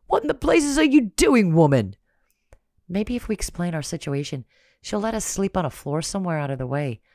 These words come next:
I'll offer to do some dishes. You say you'll sweep floors or clean windows or something." Gilly wasn't eager to be tossed back out into the street, now that she'd gotten a taste of the inn's comfortable furnishings.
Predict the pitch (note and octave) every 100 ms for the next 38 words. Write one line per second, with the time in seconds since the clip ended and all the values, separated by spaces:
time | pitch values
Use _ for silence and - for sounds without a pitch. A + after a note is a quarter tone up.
0 | _ _ _ _ _ F#3 F#3+ G#3 G3 E3+
1 | F#3+ - D#3 E3 - C#3 B2 _ _ _
2 | _ _ _ - A3+ A3 - A#3+ A3 F#3+
3 | - F#3+ - - D#3+ E3 E3+ C3 - F#3
4 | D#3+ D3 D#3+ F3 C#3 - C#3+ D3+ D3 B2+
5 | _ _ _ _ _ _ - D#3 B2+ G#2+
6 | A#2+ G#2+ - C3 A2 - - - C3+ A#2
7 | B2 A2 G#2+ F#2+ - G2 F2+ F#2 - -
8 | B2+ - _ _ _ G#2 G#2+ - - -
9 | F#2+ - D#2+ - A2+ - G2 F#2 G2 F#2
10 | - B2 A#2+ - D#2+ E2 A#2+ A#2+ G2 D2
11 | D2 -